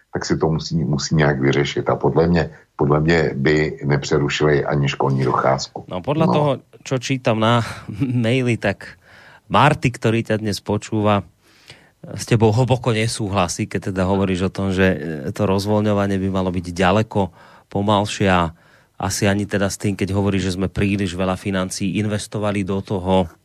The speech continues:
Speaker 2: aby s-, aby nám t-, vlastne ten vírus neřádil a teraz akože veľmi ľahkomyselne to všetko rozvoľňujeme. No, Marty tvrdí, že, e,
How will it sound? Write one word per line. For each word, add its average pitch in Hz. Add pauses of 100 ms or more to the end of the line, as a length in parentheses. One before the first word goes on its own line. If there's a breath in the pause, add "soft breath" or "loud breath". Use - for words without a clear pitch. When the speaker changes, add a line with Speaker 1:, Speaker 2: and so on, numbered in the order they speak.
(800 loud breath)
Speaker 2:
aby 90
s-, -
aby 95
nám 92
t-, -
vlastne 92
ten 92
vírus 95 (160)
neřádil 101
a 98
teraz 101
akože 98
veľmi 104
ľahkomyselne 101
to -
všetko -
rozvoľňujeme. 104 (800 loud breath)
No, -
Marty 160
tvrdí, 143
že, 135
e, 135